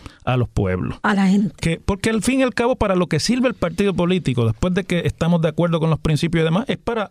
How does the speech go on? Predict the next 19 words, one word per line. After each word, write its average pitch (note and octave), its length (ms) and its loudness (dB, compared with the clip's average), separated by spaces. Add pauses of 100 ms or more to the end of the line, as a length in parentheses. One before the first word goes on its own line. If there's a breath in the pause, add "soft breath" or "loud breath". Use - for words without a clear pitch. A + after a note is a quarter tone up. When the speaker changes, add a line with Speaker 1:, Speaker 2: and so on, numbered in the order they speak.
Speaker 1:
facilitar D3+ 500 -4
postulaciones G3 880 -2
Speaker 2:
Correcto. G#3+ 280 2
Speaker 1:
y E3+ 40 2
llenar E3+ 280 4
los G#3+ 160 0
puestos G3 500 0
de F#3+ 100 0
las F3 120 0
candidaturas F3+ 640 0
para D#3+ 240 0
que D3 180 0
esos F#3+ 160 2
ocupen F#3+ 380 2
Speaker 2:
Y - 20 2
Speaker 1:
los D#3+ 80 2
Speaker 2:
para A#3+ 220 4
Speaker 1:
puestos A3 100 2
de - 20 4